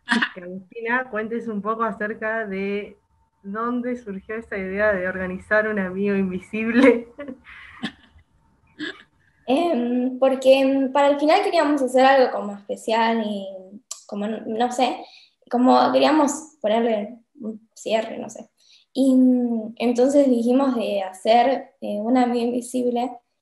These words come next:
Speaker 3: y me acuerdo que nos pusimos, eh, todas las chicas, y, mm, la que tenía mejor letra, <laughs> eh, escribió todas las, la, en la, en una hoja todas las reglas, y tan ansiosas estábamos que, mm,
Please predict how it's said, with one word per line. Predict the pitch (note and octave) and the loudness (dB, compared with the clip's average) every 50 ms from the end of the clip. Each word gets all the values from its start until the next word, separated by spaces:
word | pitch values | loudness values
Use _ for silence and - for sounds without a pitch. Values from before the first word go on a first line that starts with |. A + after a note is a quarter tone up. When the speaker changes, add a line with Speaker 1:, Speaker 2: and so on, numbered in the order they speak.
| _ _ | _ _
Speaker 3:
y | - B3+ | 0 2
me | C4 A#3+ | 2 4
acuerdo | B3 B3+ C#4 C#4 D4 D4+ D4+ | 4 4 4 4 4 4 2
que | C#4+ C4+ | 2 0
nos | C4 C4 B3+ B3+ | 0 0 0 0
pusimos, | B3 B3 A#3 C4 C4+ C#4 C#4 C#4 D4 C#4+ - - _ _ _ _ _ _ _ - - _ - | -2 0 2 2 2 2 2 0 0 -2 -6 -14 _ _ _ _ _ _ _ -20 -16 _ -4
eh, | B3 A#3+ A#3 | -4 -2 0
todas | A#3+ C#4+ C#4+ C#4 | 0 0 0 0
las | C4 B3+ B3+ | -2 -4 -2
chicas, | - C#4 C4+ D4 D4 D4 - - | -2 0 2 2 0 0 -4 -6
y, | A3+ A3+ A3+ | -4 -4 -4
mm, | A3 G#3+ G#3 G3+ G3 F#3 - - - - _ _ _ _ | -4 -6 -8 -8 -8 -10 -14 -20 -20 -20 _ _ _ _
la | - A3 G#3+ A3 | -4 -4 -2 -2
que | A3+ | -2
tenía | A3 A3 A3+ B3 B3+ | -4 -2 0 2 4
mejor | B3+ B3 A#3+ B3 B3+ C4 | 4 2 2 2 0 2
letra, | C4 C4 B3+ C4 F#4 G4 | 2 2 2 2 2 2
<laughs> | F4 D#4 D#4+ G#4+ - - - - - - - _ _ | 2 2 2 0 0 -2 -6 -14 -16 -18 -20 _ _
eh, | - G#3+ A3 | -4 -4 -4
escribió | G#3+ - - A#3+ B3 C4 B3+ A#3 A#3 A#3 | -4 -2 -2 0 4 6 8 8 8 6
todas | C4 C4 B3+ | 6 6 6
las, | B3+ B3 B3 B3 B3 A#3+ A#3+ | 6 4 2 0 -2 -4 -4
la, | A#3+ A#3 A3+ A3 A#3 | -4 -4 -4 -4 -2
en | A#3 A#3 A#3 | -2 -2 -2
la, | A3+ A3+ A#3 A#3 - | -2 -2 -2 -2 0
en | A#3+ B3 B3+ | 0 2 2
una | C4 C4 C4+ D4 | 4 4 2 2
hoja | D4 - D#4+ D#4 D4+ - | 0 0 0 0 0 2
todas | - C#4 C4 C#4 | 2 2 4 4
las | C4 A#3+ A#3 - | 2 0 -2 0
reglas, | B3 C4 C4+ C4 B3+ C4+ C4+ D4 D#4+ - - _ _ _ _ _ _ _ _ _ - | 2 2 2 4 2 2 0 0 -2 -6 -12 _ _ _ _ _ _ _ _ _ -6
y | - B3+ B3 | -4 -4 0
tan | A#3 A3+ B3 C#4 | 0 2 2 2
ansiosas | C4+ D#4 C#4+ - C#4+ C#4 C#4 D4+ C#4 C4+ | 2 2 0 0 0 -2 0 0 2 0
estábamos | B3+ B3+ - B3+ B3+ C4+ D4 E4 D#4+ - - | 2 2 4 4 4 4 4 2 0 0 2
que, | C4 A#3 A3+ A3 A3 | 2 2 2 2 -2
mm, | A3 G#3+ G#3 G#3 - | -4 -6 -8 -10 -10